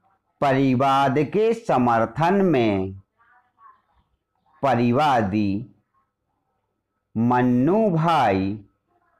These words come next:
एवं उसके साक्षी गुरमीत सिंह के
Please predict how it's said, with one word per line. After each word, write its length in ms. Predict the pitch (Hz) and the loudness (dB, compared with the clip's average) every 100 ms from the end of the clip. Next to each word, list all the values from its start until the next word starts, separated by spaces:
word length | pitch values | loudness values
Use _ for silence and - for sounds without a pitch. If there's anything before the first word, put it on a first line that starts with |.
| _ _ _ _ _ _ _ - | _ _ _ _ _ _ _ -4
एवं 480 | 160 139 104 95 110 - _ _ _ _ _ _ _ _ _ - | -2 0 0 -2 -4 -12 _ _ _ _ _ _ _ _ _ -4
उसके 680 | 123 123 - - 196 214 | -2 -4 -16 -4 -2 0
साक्षी 1120 | 214 - 202 156 110 - - 123 104 87 85 - _ _ _ _ _ _ _ _ _ _ _ - | -2 -4 0 0 -2 -6 -6 -2 -2 -2 -6 -14 _ _ _ _ _ _ _ _ _ _ _ -8
गुरमीत 840 | 101 120 135 131 139 196 247 - | -4 0 0 2 2 2 0 -2
सिंह 420 | 214 - 190 208 208 - | -6 -4 -2 0 -2 -2
के 220 | 123 | -2